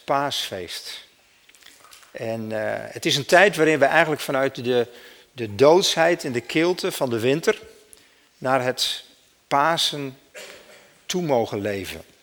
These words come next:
Een periode waarin we dus mogen beseffen dat God alles nieuw gaat maken.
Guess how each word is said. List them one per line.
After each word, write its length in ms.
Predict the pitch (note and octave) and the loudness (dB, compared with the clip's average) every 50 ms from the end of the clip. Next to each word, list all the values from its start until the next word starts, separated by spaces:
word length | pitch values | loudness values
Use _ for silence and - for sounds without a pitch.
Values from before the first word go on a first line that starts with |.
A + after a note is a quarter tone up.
| _ - | _ -20
Een 120 | - G2 | -18 -8
periode 540 | - - C3 A2+ B2 B2 B2+ C#3 D3+ C#3+ C#3 | -4 -2 -2 0 2 4 6 6 6 4 2
waarin 280 | A#2 B2 A#2+ B2 B2+ A#2 | 2 0 0 0 -2 -4
we 60 | A#2 | -4
dus 300 | A#2 A#2+ A2+ - - - | -4 -4 -4 -4 -4 -4
mogen 360 | C3+ A#2+ C3 D3 C#3 - A#2+ | -2 0 0 0 0 -4 -6
beseffen 420 | A#2 A2 - - D3 D3 C3+ C#3 | -4 -4 -2 -2 -2 -4 -4 -4
dat 160 | A#2+ A#2 - - | -6 -6 -6 -6
God 220 | - - D3+ - | -6 -6 -6 -4
alles 460 | - C3 C3 C3+ C3 - - - - - | -4 -2 -2 -2 -2 -2 -4 -8 -8 -8
nieuw 400 | A#2 A#2 A#2+ B2+ C#3+ D#3 D#3+ C#3+ | -10 -8 -6 -4 -4 -2 -2 -4
gaat 340 | A#2 - - A2 - - - | -6 -6 -8 -10 -10 -10 -12
maken. 560 | A2 G2 F#2+ F#2+ F#2 F2+ - - F2 E2 D#2+ | -10 -8 -8 -8 -8 -8 -10 -14 -18 -20 -20